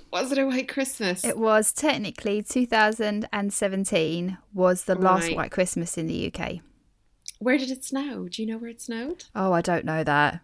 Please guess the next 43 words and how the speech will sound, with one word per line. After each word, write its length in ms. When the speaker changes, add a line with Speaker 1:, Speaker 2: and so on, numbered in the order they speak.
Speaker 1:
Oh, 720
it 60
can't 260
have 100
been 140
a 40
widespread 540
one, 200
though. 260
Ca-, 200
it 120
must 220
have 80
been 160
one 140
of 120
those, 280
like, 200
flaky 440
shower 420
ones. 480
You 120
know, 320
Speaker 2:
Yeah, 560
Speaker 1:
like, 220
as 60
Speaker 2:
I 60
Speaker 1:
in 60
Speaker 2:
d-, 60
Speaker 1:
it 60
Speaker 2:
I 20
don't 120
Speaker 1:
just 160
Speaker 2:
know 60
off 80
the 80
top 80
Speaker 1:
fell 100
Speaker 2:
of 60
my 80
Speaker 1:
and 60
Speaker 2:
head, 460
but 280